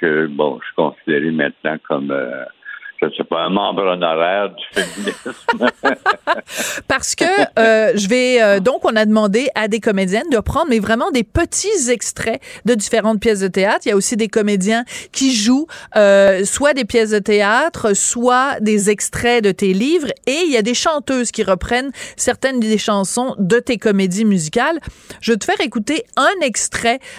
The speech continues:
Speaker 2: de ce qu'on entend dans, euh, Michel Tremblay en quatre-vingts ans. Et j'aimerais que tu le commentes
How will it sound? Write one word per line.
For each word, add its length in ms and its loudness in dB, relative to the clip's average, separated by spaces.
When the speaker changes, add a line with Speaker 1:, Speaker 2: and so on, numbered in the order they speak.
Speaker 2:
de 120 4
ce 100 -4
qu'on 240 0
entend 480 0
dans, 520 2
euh, 120 4
Michel 320 0
Tremblay 520 0
en 220 2
quatre-vingts 680 -2
ans. 160 -4
Et 100 2
j'aimerais 300 0
que 60 -18
tu 100 2
le 60 2
commentes 500 0